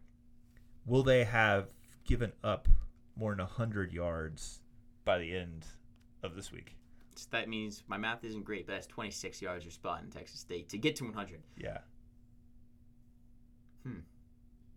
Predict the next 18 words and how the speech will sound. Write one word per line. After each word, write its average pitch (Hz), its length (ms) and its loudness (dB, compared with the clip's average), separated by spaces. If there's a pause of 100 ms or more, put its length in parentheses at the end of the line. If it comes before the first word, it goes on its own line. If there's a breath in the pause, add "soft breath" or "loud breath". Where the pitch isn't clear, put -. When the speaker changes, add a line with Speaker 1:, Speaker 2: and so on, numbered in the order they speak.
(720)
Speaker 2:
If 139 140 -8
the 110 60 -8
second 170 320 -2
half 180 280 0
run 165 200 2
defense 175 300 -2
from 160 100 -6
J 165 160 -2
M 160 100 -6
U 180 80 -4
shows 175 240 -2
up, - 220 -2 (1200)
they're 123 140 0
definitely 117 380 -2
not 92 140 -6
hitting 87 200 -12
a 90 40 -16
hundred - 180 -18